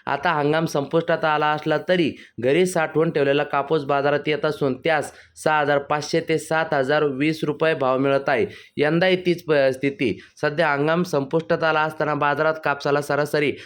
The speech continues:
सहा हजार पाचशे रुपये दर मिळत आहे. हमी दराच्या तुलनेत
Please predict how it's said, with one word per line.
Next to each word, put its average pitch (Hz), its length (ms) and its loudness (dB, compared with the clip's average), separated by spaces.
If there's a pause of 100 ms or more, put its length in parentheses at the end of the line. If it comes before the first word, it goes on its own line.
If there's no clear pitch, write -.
(200)
सहा 151 160 0
हजार 143 200 2
पाचशे 143 360 -2
रुपये 147 260 2
दर 143 200 2
मिळत 139 320 0
आहे. 107 160 2 (280)
हमी 147 200 2
दराच्या 160 320 2
तुलनेत 160 300 0